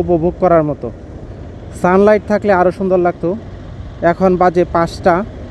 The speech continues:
সূর্য প্রায় ডুবে ডুবে অবস্থা, সূর্যের আলো একদম কমে গেছে।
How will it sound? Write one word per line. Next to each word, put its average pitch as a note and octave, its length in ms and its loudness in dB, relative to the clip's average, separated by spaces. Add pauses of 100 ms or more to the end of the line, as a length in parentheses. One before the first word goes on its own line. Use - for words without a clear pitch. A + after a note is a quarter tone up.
(420)
সূর্য G3 260 4 (120)
প্রায় F#3 240 4
ডুবে F#3 240 4
ডুবে F3 240 4 (100)
অবস্থা, E3+ 340 0 (260)
সূর্যের F#3 380 2
আলো F3+ 300 2
একদম F#3 360 2
কমে F#3+ 260 2
গেছে। E3 260 0